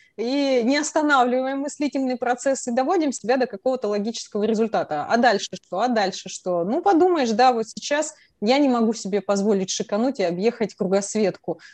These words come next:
Ну, ничего, а что нужно для того, чтобы позволил? Давай вот подумаем, как увеличить доход.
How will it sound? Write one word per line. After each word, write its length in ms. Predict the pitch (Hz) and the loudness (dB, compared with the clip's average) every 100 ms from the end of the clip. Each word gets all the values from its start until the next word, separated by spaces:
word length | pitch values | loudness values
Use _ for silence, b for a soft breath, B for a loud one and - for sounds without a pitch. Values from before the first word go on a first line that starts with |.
| - | -4
Ну, 100 | 190 | 0
ничего, 640 | 185 175 202 185 302 320 - | 0 0 -2 2 6 6 2
а 100 | 185 | -6
что 240 | - 330 330 | -2 0 2
нужно 280 | 302 269 | 2 2
для 140 | 226 214 | 0 0
того, 240 | 214 220 | -2 -2
чтобы 300 | 214 208 185 | -2 -6 -8
позволил? 580 | 185 202 196 190 185 170 | -2 -2 0 -2 0 -2
Давай 400 | 175 175 254 349 | -2 0 0 2
вот 220 | 240 247 - | 2 0 0
подумаем, 480 | 208 185 247 240 208 | -4 0 0 0 -2
как 220 | 240 247 | -2 -2
увеличить 480 | 202 196 240 - 185 | -2 -2 -4 -6 -4
доход. 420 | 175 - - 185 | -4 -4 -4 -4